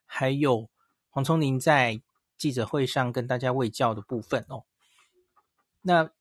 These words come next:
先讲在最前面吼，那个事实查核中心有帮这个记者很用功吼，帮大家做了这个黄巧虎在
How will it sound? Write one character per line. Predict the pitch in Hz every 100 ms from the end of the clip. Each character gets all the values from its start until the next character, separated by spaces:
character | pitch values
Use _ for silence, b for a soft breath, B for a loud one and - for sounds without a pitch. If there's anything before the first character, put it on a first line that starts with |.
| _
先 | - 254 247
讲 | 139
在 | 156
最 | 185
前 | 165 127
面 | 135 139 117
吼， | 120
那 | 117 151
个 | 143 131 123 117 120 b b b -
事 | -
实 | 185 160
查 | 147
核 | 147
中 | 139 156
心 | 151 156 151
有 | 135 127 131
帮 | - 143 139 143 147 -
这 | 170
个 |
记 | 156 190 135
者 | 120
很 | 110 113
用 | 160 135
功 | 135 127
吼， | 117 104 - _
帮 | - 151
大 | 151
家 | 151 151 143
做 | - 175 127
了 | 113 110
这 | 139
个 | 127 - B B B B B _ _
黄 | 139
巧 | 139 135 143
虎 | 120
在 | 113 156 139 120